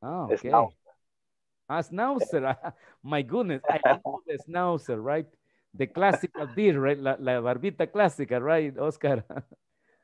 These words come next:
Speaker 1: Nice.
Speaker 2: Yes, yes.
Speaker 1: And I heard this,
Speaker 2: Eh.
Speaker 1: solo que he escuchado que son bien delicados, ¿verdad? Hay que ser cuidadoso con la comida y todo, ¿ok?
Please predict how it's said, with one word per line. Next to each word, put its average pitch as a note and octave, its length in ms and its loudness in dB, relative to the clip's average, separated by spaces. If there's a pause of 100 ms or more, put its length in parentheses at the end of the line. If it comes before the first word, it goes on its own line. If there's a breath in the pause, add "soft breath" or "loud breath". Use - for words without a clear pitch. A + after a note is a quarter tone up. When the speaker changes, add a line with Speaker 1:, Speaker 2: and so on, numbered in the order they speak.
(300)
Speaker 1:
Nice. A#2+ 600 2
Speaker 2:
Yes, A2+ 240 -2 (120)
yes. - 100 -20 (200)
Speaker 1:
And C3 180 -2
I C3+ 120 2
heard D#3+ 200 0
this, F3 160 -2
Speaker 2:
Eh. G#2+ 140 -6 (600)
Speaker 1:
solo E3 300 0
que E3+ 120 -2
he - 20 2
escuchado E3+ 460 0
que D#3+ 100 -4
son E3 160 -6
bien F3 160 -6
delicados, C#3 640 2
¿verdad? A2 160 -2
Hay D3+ 80 -2
que C3+ 240 -2 (840)
ser B2 140 -6
cuidadoso C3+ 500 0
con B2+ 100 -4
la A#2 140 -8
comida C3+ 480 -4
y G#2+ 40 0
todo, A#2+ 380 2
¿ok? F#2 140 -8